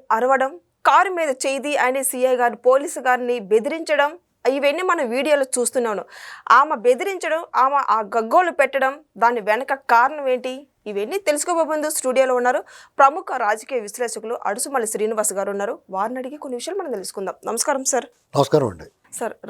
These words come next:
Speaker 1: రజని శ్రీకాంత్ రెడ్డి అరెస్ట్ చేస్తుంటే, అక్కడ సీఐ గారిని అసలు కారు మీద చేయేస్తుంటే చెయ్యి తీయనని అనడం, ఆమె అక్కడ గగ్గోలు పెట్టడం, అసలు కారణం ఏంటి సార్? దీని మీద మీ స్పందన ఏంటి?
Speaker 2: ఇప్పుడు ఇక్కడ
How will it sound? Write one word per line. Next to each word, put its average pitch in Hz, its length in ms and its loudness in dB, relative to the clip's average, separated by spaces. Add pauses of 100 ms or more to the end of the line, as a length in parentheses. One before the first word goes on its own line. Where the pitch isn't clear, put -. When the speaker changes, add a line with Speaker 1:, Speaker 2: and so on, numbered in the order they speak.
Speaker 1:
రజని 262 540 -2 (320)
శ్రీకాంత్ 277 420 0
రెడ్డి 220 220 0
అరెస్ట్ 190 380 -2
చేస్తుంటే, 196 600 -8
అక్కడ 202 220 -12
సీఐ 269 360 -2
గారిని 226 560 -2 (320)
అసలు 214 160 -4
కారు 247 340 2
మీద 285 140 0 (140)
చేయేస్తుంటే 233 500 -2 (140)
చెయ్యి 240 120 2
తీయనని 247 580 -2
అనడం, 208 480 -6 (200)
ఆమె 226 200 2
అక్కడ 226 400 0
గగ్గోలు 226 520 2
పెట్టడం, 220 400 -4 (260)
అసలు 269 160 -2
కారణం 285 480 4
ఏంటి 254 220 0
సార్? - 240 -6
దీని 247 200 -2
మీద 302 80 -10
మీ 277 100 -6
స్పందన 233 400 -2
ఏంటి? 185 200 -8
Speaker 2:
ఇప్పుడు - 440 -2
ఇక్కడ 143 200 2